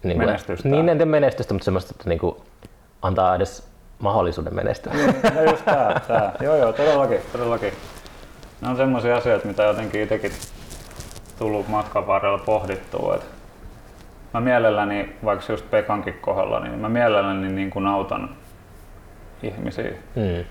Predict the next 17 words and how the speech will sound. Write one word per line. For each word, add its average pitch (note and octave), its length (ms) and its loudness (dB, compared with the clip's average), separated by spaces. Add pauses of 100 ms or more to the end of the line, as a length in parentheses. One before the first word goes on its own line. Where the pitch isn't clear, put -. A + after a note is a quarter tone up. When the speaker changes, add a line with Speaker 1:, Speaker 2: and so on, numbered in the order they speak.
(140)
Speaker 2:
Mut - 120 -10
sit A#2 180 -4
sitä A#2 320 2
on A2+ 180 0
jotenkin G2 520 -2 (140)
tosi A2 400 0 (260)
vaatimaton F#2+ 680 0
omien G2 360 0
juttujensa - 560 -6
kanssa. - 340 -8
Et, - 100 -16 (500)
Speaker 1:
Mm. F2+ 480 -4
Speaker 2:
et G2+ 120 -10
niin G#2 200 -4
kuin A2 160 2
en A2+ 60 2
mä G#2+ 220 0